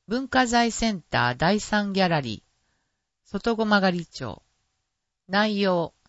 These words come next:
勾玉作りスタンダードコース。定員、各十五人。参加費、一個三百円。申し込み方法。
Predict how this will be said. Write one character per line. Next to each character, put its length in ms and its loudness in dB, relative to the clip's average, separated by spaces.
勾 220 2
玉 320 2
作 260 -2
り 280 -6
ス 140 -20
タ 180 0
ン 100 -6
ダ 200 2
ー 20 -4
ド 120 -4
コ 240 -4
ー 40 -4
ス。 320 -10
定 280 2
員、 400 -6
各 360 -2
十 340 -4
五 160 -4
人。 320 -10
参 300 -2
加 100 2
費、 280 -2
一 160 -4
個 100 -4
三 340 2
百 280 0
円。 260 -4
申 200 -2
し 100 -2
込 160 -4
み 160 -2
方 260 0
法。 340 -8